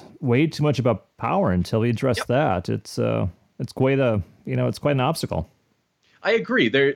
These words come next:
Speaker 2: there are two sort of separate ends of the spectrum when it comes to, uh, creating learning environments. You have, uh, again, and I, I'll go directly back to, uh, Cristobal.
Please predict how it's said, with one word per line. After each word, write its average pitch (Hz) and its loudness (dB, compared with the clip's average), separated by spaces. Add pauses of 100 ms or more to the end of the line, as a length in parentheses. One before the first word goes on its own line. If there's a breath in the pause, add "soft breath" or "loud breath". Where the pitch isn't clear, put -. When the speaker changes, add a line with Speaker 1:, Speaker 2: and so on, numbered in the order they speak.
Speaker 2:
there 151 2
are 143 -4
two 294 0
sort 214 2
of 160 -2
separate 180 2 (100)
ends 123 2
of 123 0
the 117 -2
spectrum 160 0
when 107 2
it - -6
comes 113 2
to, 98 0 (380 soft breath)
uh, 95 0 (100)
creating 123 2
learning 98 0
environments. 78 -6
You 101 0
have, 101 0
uh, 107 -2
again, 107 -2
and 113 2
I, 107 0 (160)
I'll 104 2
go 110 0
directly 107 -2
back 120 0
to, 95 -2
uh, 85 -2
Cristobal. 90 0